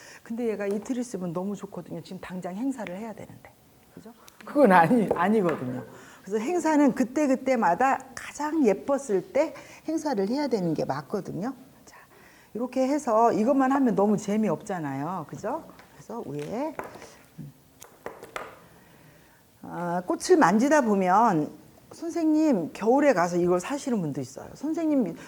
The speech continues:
선생님, 그거요, 겨울에 갔는데 없어요." 당연히 없죠. 그죠? 그래서 우리는 꽃을 일 년간 배우셔야 돼요.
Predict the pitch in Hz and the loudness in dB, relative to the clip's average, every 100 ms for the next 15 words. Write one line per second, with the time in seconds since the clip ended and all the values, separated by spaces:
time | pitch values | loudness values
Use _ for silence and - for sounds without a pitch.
0 | - 370 359 269 247 254 240 254 247 - | -10 -4 -4 -2 2 4 6 6 2 -2
1 | - - 214 247 262 - 208 240 220 208 | -14 -10 -6 -2 -2 -2 -2 -2 -2 0
2 | 180 185 - 185 139 - 233 294 247 143 | -2 -2 -6 -6 -6 -2 2 4 2 0
3 | - - - - - - - - - 190 | -4 -18 -20 -20 -20 -20 -20 -20 -16 -14
4 | 240 - - - 254 233 269 320 294 339 | -14 -16 -16 -6 0 4 8 8 8 4
5 | 349 311 233 196 233 269 285 269 - 233 | 2 6 6 8 6 6 6 4 2 -2
6 | 247 165 175 160 131 - - | -4 -4 -8 -10 -16 -18 -20